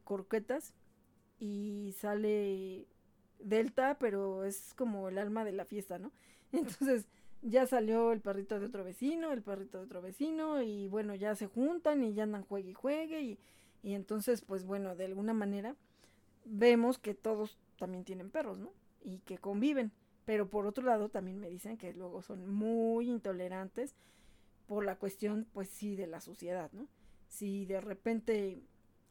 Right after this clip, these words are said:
ven suciedad y algún perrito de otro lado se metió, bueno,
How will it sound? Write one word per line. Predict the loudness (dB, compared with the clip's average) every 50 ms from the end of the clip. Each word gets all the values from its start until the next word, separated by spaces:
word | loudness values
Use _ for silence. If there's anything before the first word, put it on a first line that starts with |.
| _ _ _ _ -6
ven | -4 0 0 2 2
suciedad | 2 0 0 2 2 4 6 6 6 6 4
y | 4 2 2
algún | 0 0 0 -2 -2 0 0 2 2 2
perrito | 2 2 2 2 0 -2 0 0 2 2
de | 2 0
otro | 0 -2 -2 -2
lado | 0 0 0 -2 -4
se | -6 -8 -10
metió, | -10 -10 -12 -12 -10 -8 -8 -8
bueno, | -6 -6 -8 -8 -8 -12